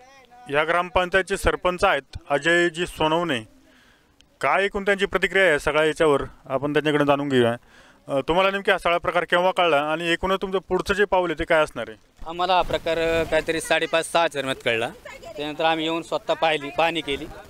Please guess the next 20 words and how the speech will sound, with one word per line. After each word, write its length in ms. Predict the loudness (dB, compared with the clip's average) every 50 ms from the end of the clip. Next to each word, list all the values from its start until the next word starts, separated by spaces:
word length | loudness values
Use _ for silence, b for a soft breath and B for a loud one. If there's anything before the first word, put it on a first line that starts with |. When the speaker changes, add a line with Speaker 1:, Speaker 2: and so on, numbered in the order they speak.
| -20 -20 -20 -20 -20 -20 -20 -20 -20 -20 -20 -20 -12 -8
Speaker 2:
ही, 180 | -6 -2 -2
अ, 360 | 0 2 2 2 2 2 0 -2
कुलपाला, 840 | -6 -10 -18 -16 -10 -10 -10 -4 -2 0 2 2 2 4 2 2 2 2 0 0 0 -2
अ, 220 | -4 -4 -8 -10 -12 -16 -18 -20 _ _ _
कटर 160 | -8 -8 -6
लावण्याचा 360 | -2 2 2 2 2 0 -4 -6
प्रयत्न 300 | -6 -8 -8 -8 -10 -6
केला, 200 | -6 -6 -6 -6
इथं, 360 | -8 -8 -10 -10 -10 -10 -12
अ, 40 | -14 -14 _ _
पायरी 220 | 0 0 0 -2 -4 -4
तोडली 220 | -6 -6 -2 -2
आणि 160 | -2 -4 -2
पाठीमागच्या 500 | 0 0 0 0 -2 -6 -6 -4 -4 -4
खिडकीतून, 400 | -2 -2 -4 -4 -4 -6 -6 -8 -8 b b b b b b b _ -16 -14
अ, 40 | -10
आतमध्ये 460 | -4 -2 -2 -2 -2 -2 -2 2 2
रॉकेल 220 | 2 4 2 2 0
टाकलेलं 280 | 0 0 0 -6 -10
आहे. 100 | -16 -20